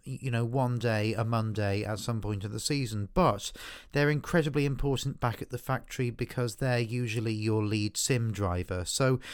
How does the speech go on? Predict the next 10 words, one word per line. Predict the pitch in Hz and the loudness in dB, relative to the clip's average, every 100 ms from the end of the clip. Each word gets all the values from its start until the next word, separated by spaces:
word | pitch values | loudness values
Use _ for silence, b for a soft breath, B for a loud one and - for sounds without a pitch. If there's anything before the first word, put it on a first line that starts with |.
| B B | B B
who | 196 | 0
have | 202 196 | 0 0
you | 175 | 0
gone | 165 160 156 | 2 4 2
for, | - 107 95 | 0 -2 -2
for | - | -4
this | 110 101 - - | -6 -2 -2 -4
very | 127 123 113 | -2 0 0
important | 110 95 120 98 107 113 | -2 -2 -4 -4 -6 -2
role? | 123 90 90 | 0 0 -2